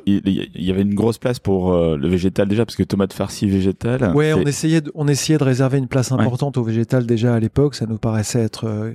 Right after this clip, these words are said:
Speaker 2: quelque chose de, de, de, de majeur. Et puis, il faut le dire, en restauration, le végétal, c'est moins cher que l'animal. Euh, et c'est aussi une des raisons pour lesquelles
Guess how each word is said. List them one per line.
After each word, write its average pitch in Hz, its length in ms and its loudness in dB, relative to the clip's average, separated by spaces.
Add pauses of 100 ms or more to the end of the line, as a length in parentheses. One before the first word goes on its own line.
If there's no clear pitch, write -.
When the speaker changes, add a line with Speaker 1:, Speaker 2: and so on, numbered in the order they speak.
Speaker 2:
quelque - 180 -12
chose 123 200 -4
de, 104 300 -6 (580)
de, 113 240 0 (100)
de, 110 220 -2
de 113 100 -2
majeur. 123 540 2
Et 123 100 0
puis, 196 200 0
il 151 80 2
faut 143 180 -2
le 113 100 2
dire, 120 400 0 (380)
en 120 100 2
restauration, 117 760 0
le 110 120 -2
végétal, 113 500 2
c'est - 260 -2
moins 113 120 2
cher 147 240 -2
que - 80 -2
l'animal. 156 540 0 (600)
Euh, 113 360 4 (220)
et 123 100 2
c'est - 280 0
aussi 180 420 2
une 123 140 -2
des 117 80 0
raisons 110 300 0
pour 113 160 -6
lesquelles 151 380 2